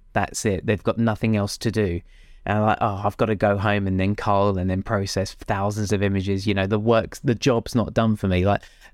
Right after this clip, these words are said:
we, we might have been on the same job. They're singing at the wedding and I'm photographing the wedding, and th-, their job is done. But now I can,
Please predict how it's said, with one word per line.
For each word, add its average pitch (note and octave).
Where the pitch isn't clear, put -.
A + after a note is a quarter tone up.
we, A#2
we A#2+
might A#2+
have G#2
been A#2+
on G#2
the G2
same G2
job. F#2+
They're G#2+
singing G#2+
at -
the G2+
wedding G2
and G2+
I'm G2+
photographing G2
the F#2+
wedding, F#2
and F#2
th-, -
their G#2
job G2+
is F#2+
done. F#2+
But A#2
now C3
I A2+
can, A2